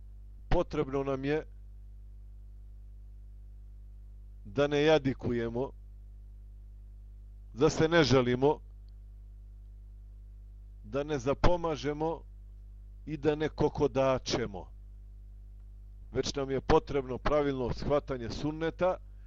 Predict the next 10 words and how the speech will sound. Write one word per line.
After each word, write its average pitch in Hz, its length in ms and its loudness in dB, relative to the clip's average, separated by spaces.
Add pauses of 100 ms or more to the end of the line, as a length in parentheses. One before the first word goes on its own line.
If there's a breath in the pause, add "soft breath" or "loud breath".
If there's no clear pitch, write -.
(340 soft breath)
to 139 120 6
jest 135 300 2
islama. 139 840 2 (1600)
Šehhul 135 400 -2
Islam 131 340 -2
Ibn 120 220 -4
Taymije 127 420 -4
kaže: 135 560 0 (520 soft breath)
"Wal 123 240 -4
islamu 139 800 -2